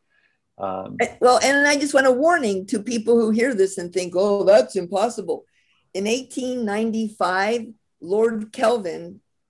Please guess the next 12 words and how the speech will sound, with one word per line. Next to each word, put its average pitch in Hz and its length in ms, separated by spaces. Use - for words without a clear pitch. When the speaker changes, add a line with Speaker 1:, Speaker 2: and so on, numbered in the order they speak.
Speaker 2:
physicist 226 640
and 180 240
mathematician 208 840
and 185 140
head 196 160
of 190 120
the 180 80
British 196 380
Royal 185 240
Society, 175 600
he 220 180
said, 196 460